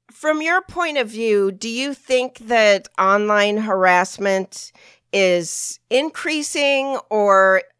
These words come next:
am I exaggerating the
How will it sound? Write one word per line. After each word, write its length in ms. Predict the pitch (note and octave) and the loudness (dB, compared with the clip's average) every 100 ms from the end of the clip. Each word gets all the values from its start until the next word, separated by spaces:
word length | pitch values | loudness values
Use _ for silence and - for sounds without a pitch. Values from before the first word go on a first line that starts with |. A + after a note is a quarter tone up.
| _ - | _ -2
am 200 | B3 C4 | 2 4
I 100 | B3 | 4
exaggerating 1300 | A#3 F3+ - G3 G3 G#3+ A3 A3 G#3+ A3 G#3+ G#3+ F#3+ | 2 -2 0 4 4 2 0 2 2 0 0 -2 0
the 500 | G3 F#3+ F#3 - B2 | 2 4 2 0 -8